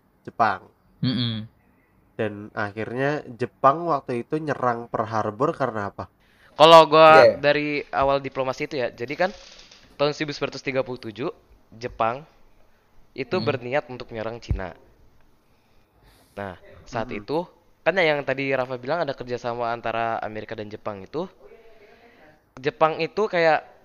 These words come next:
Speaker 3: semacam, apa ya, kayak meminta izin ke Amerika untuk menyerang Cina karena Jepang ini pengen menjadi negara adidaya juga. Terus,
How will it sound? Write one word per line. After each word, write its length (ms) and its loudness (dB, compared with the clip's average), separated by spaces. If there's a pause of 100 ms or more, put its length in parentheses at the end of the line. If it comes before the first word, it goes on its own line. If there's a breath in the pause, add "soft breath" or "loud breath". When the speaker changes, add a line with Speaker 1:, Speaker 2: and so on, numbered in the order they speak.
(140)
Speaker 3:
semacam, 920 -4 (260)
apa 220 -6
ya, 100 -12 (460)
kayak 220 -4
meminta 360 -8
izin 300 -10
ke 60 -6
Amerika 420 -8 (300)
untuk 280 -12
menyerang 300 -8
Cina 280 -10
karena 280 -8
Jepang 340 -8
ini 200 -8
pengen 280 -4
menjadi 300 -8
negara 300 -4
adidaya 420 -6
juga. 320 -8 (240)
Terus, 440 -8